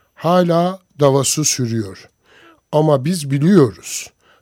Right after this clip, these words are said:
katilin kim olduğunu. Katil belli. On dokuz Ocağı karşılayan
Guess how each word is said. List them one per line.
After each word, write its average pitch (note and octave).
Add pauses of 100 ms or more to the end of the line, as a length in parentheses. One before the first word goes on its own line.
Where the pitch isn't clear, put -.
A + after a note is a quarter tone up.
(120)
katilin E3+
kim D#4
olduğunu. G2+ (580)
Katil D3 (460)
belli. A2 (1160)
On B3
dokuz B3+
Ocağı G#3 (120)
karşılayan F3